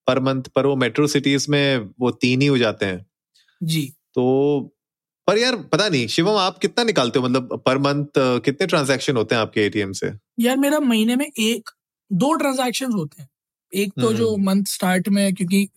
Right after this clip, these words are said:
Speaker 2: मैं जहाँ रहता हूँ, वहाँ रेंट कैश में लेते हैं।
Speaker 1: अच्छा।
Speaker 2: तो, हाँ, तो एक मेरा वो ट्रांजैक्शन होता है और एक अगर फिर जो है, किसी वजह से,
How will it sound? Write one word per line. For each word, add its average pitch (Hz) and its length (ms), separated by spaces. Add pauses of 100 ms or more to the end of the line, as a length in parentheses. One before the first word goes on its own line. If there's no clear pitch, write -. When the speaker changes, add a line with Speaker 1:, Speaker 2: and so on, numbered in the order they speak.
(100)
Speaker 2:
मैं 185 260
जहाँ 180 300
रहता 170 260
हूँ, 175 140
वहाँ 160 220
रेंट 160 280 (340)
कैश 156 300
में 180 80
लेते 165 260
हैं। 214 100 (540)
Speaker 1:
अच्छा। 113 340
Speaker 2:
तो, 143 640 (100)
हाँ, 131 400
तो 147 240
एक 170 240
मेरा 180 200
वो 175 160
ट्रांजैक्शन 220 480
होता 240 220
है 247 60
और 240 60 (100)
एक 247 240 (180)
अगर 208 220
फिर 208 240
जो 190 140
है, 190 340 (120)
किसी 233 240
वजह 202 260
से, 190 260